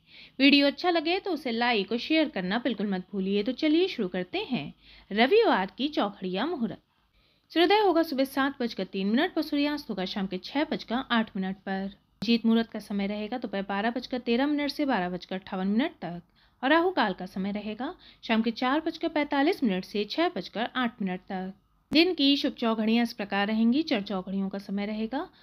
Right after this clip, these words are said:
सुबह आठ बजकर छब्बीस मिनट से नौ बजकर उनचास मिनट तक। लाभ चौघड़ियों का समय रहेगा सुबह नौ बजकर उनचास मिनट से ग्यारह बजकर बारह मिनट तक। अमृत चौघड़ियों का समय रहेगा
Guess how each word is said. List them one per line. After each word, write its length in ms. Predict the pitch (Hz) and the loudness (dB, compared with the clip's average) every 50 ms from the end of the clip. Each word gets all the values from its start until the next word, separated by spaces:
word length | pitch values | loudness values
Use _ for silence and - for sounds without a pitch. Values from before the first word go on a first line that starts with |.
| _ _ _ | _ _ _
सुबह 220 | - - 233 247 - - 226 | -4 2 2 2 2 2 0
आठ 220 | 240 277 294 - | 0 0 2 0
बजकर 240 | 320 311 - - 320 | -2 -2 0 -2 -4
छब्बीस 400 | 320 - 285 240 240 330 359 - | -2 -2 -2 0 2 0 0 2
मिनट 200 | 254 190 180 185 | 0 0 0 -2
से 180 | - - 220 226 | -2 0 2 2
नौ 140 | 240 240 208 | 4 2 2
बजकर 280 | 196 190 185 - - 185 | 0 -4 -8 -6 -6 -6
उनचास 360 | 190 196 - 190 175 180 - 202 | -6 -4 -4 -6 -6 -6 -4 -4
मिनट 200 | 196 202 202 - | -4 -4 -6 -4
तक। 200 | - 262 302 359 - _ _ _ _ _ - _ - - | -4 -2 -2 -4 -6 _ _ _ _ _ -20 _ -6 0
लाभ 180 | 214 214 220 220 | 2 2 2 2
चौघड़ियों 440 | - 220 202 202 208 196 202 202 196 | 2 -2 -2 0 0 0 0 0 0
का 80 | 208 202 | -2 -4
समय 220 | 202 208 196 190 | -4 -4 -4 -2
रहेगा 440 | 190 208 208 208 208 208 240 285 370 - _ _ - - _ - | -2 -4 -6 -8 -6 -4 -4 -6 -6 -8 _ _ -20 -20 _ -10
सुबह 200 | - 240 277 269 | 2 4 4 6
नौ 200 | 262 277 311 349 | 6 4 2 2
बजकर 280 | 359 370 359 - 359 359 | 0 -2 -4 -2 -6 -4
उनचास 400 | 359 349 349 339 320 370 381 - | -4 -2 0 0 0 0 0 -2
मिनट 200 | 262 180 175 180 | -2 -2 -2 -2
से 160 | - - 226 233 | -2 -2 -2 0
ग्यारह 260 | 226 254 240 269 320 | 2 2 2 2 2
बजकर 300 | 311 269 214 - - 233 | 0 -2 -4 -4 -4 -2
बारह 240 | 247 269 226 190 180 | 0 0 0 0 0
मिनट 240 | 180 170 170 175 - _ - | -2 -2 -4 -6 -8 _ -14
तक। 200 | 180 175 170 185 _ _ _ _ _ _ _ _ - | -12 -12 -12 -14 _ _ _ _ _ _ _ _ 0
अमृत 240 | 247 269 285 277 277 | 4 4 4 4 4
चौघड़ियों 420 | 277 254 233 226 220 220 220 220 220 | 2 2 2 4 4 4 2 2 0
का 80 | 226 208 | -2 -6
समय 240 | - 202 202 208 | -4 -4 -4 -2
रहेगा 360 | 214 220 214 214 214 - 240 | -2 -4 -4 -6 -6 -6 -6